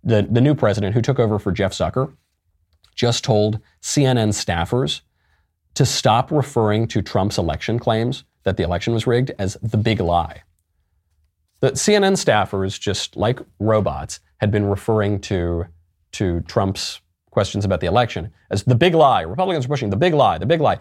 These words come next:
And they're using that because it's a phrase that was used by Hitler in Mein Kampf. But these guys are so dumb that they don't realize how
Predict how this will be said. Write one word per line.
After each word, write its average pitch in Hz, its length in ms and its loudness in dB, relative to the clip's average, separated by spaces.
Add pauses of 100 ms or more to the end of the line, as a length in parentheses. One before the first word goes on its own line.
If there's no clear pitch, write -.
(160)
And 139 80 0
they're 143 80 4
using 190 340 2
that 107 180 0
because 101 180 -2
it's 104 140 -2
a 101 40 -4
phrase 101 400 0
that - 80 -4
was 92 160 -6
used 98 240 -2
by 82 140 -2
Hitler 107 380 -2
in 85 100 -2
Mein 87 200 -2
Kampf. 82 380 -8 (280)
But 147 160 2
these 139 160 4
guys 143 260 2
are 120 60 0
so 131 200 0
dumb 104 380 -2 (200)
that 117 100 2
they 117 80 4
don't 123 180 2
realize 107 380 2 (180)
how 101 540 0